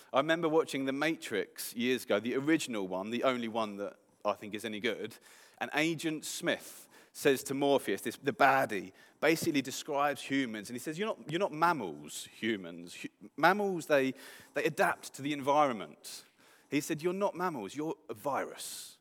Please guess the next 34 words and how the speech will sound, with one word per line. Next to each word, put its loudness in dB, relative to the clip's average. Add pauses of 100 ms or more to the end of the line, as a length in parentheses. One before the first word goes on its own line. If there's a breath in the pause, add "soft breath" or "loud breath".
(200)
Humans -6
kind -10
of -10
destroy 0
the 0
environment 2 (560 soft breath)
that 0
they 6
are 4 (320 loud breath)
in. -2 (260 soft breath)
And 0 (100)
to -10
be -4
fair, 2
I 4
think -6
he's -6
got 0
a 0
little -4
bit -2 (400)
of 2
a 0
point. -4 (720)
Humans -4 (560)
often -2
destroy -2 (920 soft breath)
the 4
environment. 2
We're 2
a 4
little -4
bit 2
like 0